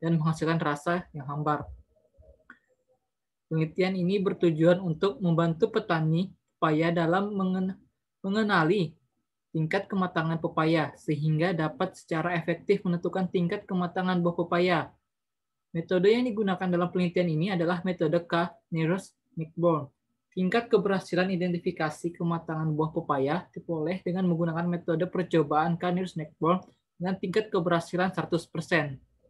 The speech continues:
Dari hasil identifikasi yang diperoleh,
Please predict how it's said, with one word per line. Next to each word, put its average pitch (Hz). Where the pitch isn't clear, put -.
Dari 170
hasil 180
identifikasi 175
yang 175
diperoleh, 156